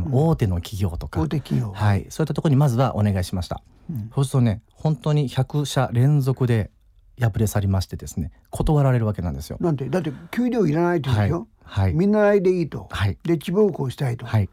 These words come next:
Speaker 2: なんで断るんですか？
Speaker 1: 僕もそう思ったんですけども、
Speaker 2: うん。
Speaker 1: 「君ね」と、その給料いらんって簡単に言うけれども、
Speaker 2: うん。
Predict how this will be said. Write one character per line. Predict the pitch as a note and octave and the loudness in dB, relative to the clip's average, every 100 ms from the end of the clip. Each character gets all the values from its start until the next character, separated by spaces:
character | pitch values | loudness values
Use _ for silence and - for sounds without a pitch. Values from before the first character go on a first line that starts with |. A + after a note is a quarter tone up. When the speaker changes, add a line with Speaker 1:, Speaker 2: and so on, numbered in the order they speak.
| - | 2
Speaker 2:
な | G#3+ | 2
ん | |
で | G#3 | 2
断 | D#3+ D3 | 0 -2
る | A#2 | -4
ん | |
で | G#2 | -6
す | - | -14
か？ | - _ - | -20 _ -4
Speaker 1:
僕 | G#2+ | 0
も | A2+ | 2
そ | C#3 | 2
う | |
思 | C#3 | 2
っ | C3 | 0
た | |
ん | G2 | -2
で | F#2 | -4
す | |
け | G#2+ | -4
ど | G#2+ | 0
も、 | C3+ F2+ | 2 2
Speaker 2:
う | |
ん。 | B2 | 0
Speaker 1:
「君 | A#2+ G#2+ | 2 4
ね」 | A2+ | 2
と、 | C3+ G2 - | 0 -8 -14
そ | - G2+ | -6 -2
の | F#2 | -2
給 | F2 A2+ | 0 0
料 | G2 | 2
い | |
ら | A2+ | 2
ん | |
っ | A2+ | 0
て | |
簡 | F2+ G#2 | 0 0
単 | F#2+ G2+ | 2 2
に | |
言 | C3 | 2
う | |
け | C#3+ | 2
れ | B2+ | 0
ど | G#2 | 2
も、 | - | 2
Speaker 2:
う | |
ん。 | B2 | 2